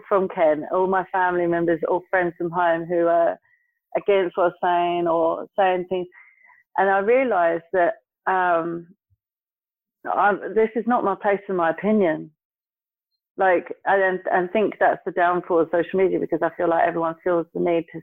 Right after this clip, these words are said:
sort of express their opinion. I'm just there just to put out my gigs, my, you know, and it made, learn, I learned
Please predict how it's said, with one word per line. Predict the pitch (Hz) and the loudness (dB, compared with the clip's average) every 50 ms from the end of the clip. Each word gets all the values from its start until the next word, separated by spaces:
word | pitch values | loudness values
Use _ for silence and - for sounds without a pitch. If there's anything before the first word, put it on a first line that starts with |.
| - 175 | -2 0
sort | 170 151 | 0 0
of | 165 160 165 _ _ - - - - - - _ - | 0 -2 -6 _ _ -20 -20 -20 -20 -20 -20 _ -16
express | - - - - 190 170 165 - - | -16 -14 -6 -4 -2 -2 -2 -2 -2
their | 180 170 | -2 -2
opinion. | 170 170 - 185 180 175 170 165 156 139 135 139 - - - - - - - | -2 -2 -2 0 0 2 2 0 -2 -4 -6 -12 -14 -14 -16 -16 -12 -4 0
I'm | 180 202 202 196 | 2 2 2 2
just | 190 190 180 - - | 0 -4 -6 -4 0
there | 190 170 160 156 156 156 156 156 151 - - | 2 2 4 4 2 0 0 -2 -4 -4 -4
just | 165 151 - - 185 | -6 -6 -4 -4 -4
to | 160 170 _ _ _ - - | -4 -4 _ _ _ -10 -6
put | - - | -2 0
out | 156 151 151 151 151 - - - - | 0 2 2 2 0 0 -2 -6 -8
my | 160 151 - | -8 -4 -2
gigs, | 175 165 160 156 160 156 - - _ _ - | 0 2 2 2 0 -2 -4 -12 _ _ -8
my, | 113 147 160 160 147 - - - 78 - - | -2 0 2 2 2 2 0 -2 -2 -2 -2
you | - 175 | 0 2
know, | 165 151 143 - - - - - - - - | 2 2 2 0 -2 -10 -20 -18 -10 -4 -2
and | 175 180 | 0 0
it | 170 - - | 0 -2 -2
made, | 190 196 190 196 196 - - 185 | -2 0 0 2 2 2 0 2
learn, | 196 208 208 202 190 180 - | 2 2 2 2 2 0 0
I | - 190 190 | -2 0 0
learned | 196 202 202 196 196 180 117 - | 2 0 0 0 0 -2 -6 -8